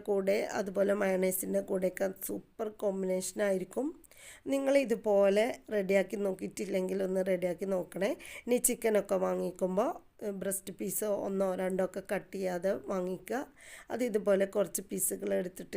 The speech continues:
ഇതുപോലെ റെഡിയാക്കി നോക്കണേ. ഞാനെല്ലാം ഇതുപോലെ ചെയ്ത് വെച്ചിട്ടുണ്ട്. ഇനി നമുക്ക്, ഏഹ്, റിഫൈൻഡ് ഓയിലിൽ ഇത് ഫ്രൈ ചെയ്യാം. ഇത് ഫ്രൈ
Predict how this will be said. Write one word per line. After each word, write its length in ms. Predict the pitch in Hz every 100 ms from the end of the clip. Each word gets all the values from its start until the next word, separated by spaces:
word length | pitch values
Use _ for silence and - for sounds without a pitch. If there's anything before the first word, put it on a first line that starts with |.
| 190
ഇതുപോലെ 380 | 185 180 175 190
റെഡിയാക്കി 460 | 185 180 180 185
നോക്കണേ. 420 | 190 180 - 185 311 - - - _ _ _ - - -
ഞാനെല്ലാം 520 | 254 240 220 214 220 220
ഇതുപോലെ 480 | 190 196 196 190 202 208
ചെയ്ത് 240 | 190 208
വെച്ചിട്ടുണ്ട്. 680 | 208 196 196 190 190 190 254 403 - _ _ _ _ _ _ - -
ഇനി 100 | 277 254
നമുക്ക്, 360 | 220 202 262 320 - 285
ഏഹ്, 260 | 214 208
റിഫൈൻഡ് 500 | 208 202 196 190 202 214
ഓയിലിൽ 280 | 196 190 196
ഇത് 200 | 196 214 -
ഫ്രൈ 220 | 240 190 190
ചെയ്യാം. 400 | 196 185 175 254 349 - _ _ _ _ _ _ _ _
ഇത് 100 | 254 285
ഫ്രൈ 200 | 262